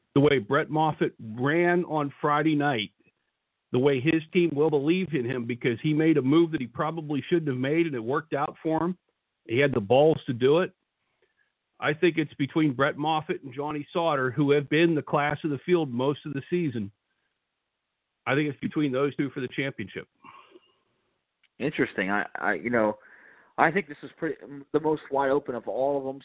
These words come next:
Speaker 2: Sauter, no doubt, I think it's the favorite. Um, and it's, in case you didn't,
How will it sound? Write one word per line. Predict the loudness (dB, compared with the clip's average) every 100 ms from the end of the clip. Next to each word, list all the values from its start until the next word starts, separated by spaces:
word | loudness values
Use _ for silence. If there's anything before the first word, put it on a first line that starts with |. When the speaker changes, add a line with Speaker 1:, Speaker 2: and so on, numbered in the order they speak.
| -4
Speaker 2:
Sauter, | 0 0 0
no | -2 0
doubt, | 0 -2 -6 _ _ _ -4
I | -2
think | -2
it's | -8
the | -8 2
favorite. | 4 4 2 -2 _ _ _ 0
Um, | 2 4 0 -6 -12
and | -10 -8
it's, | -8 -12 -18 -20 -10 -6
in | -4 -6 -2
case | -2 -2
you | 0
didn't, | 2 0 -4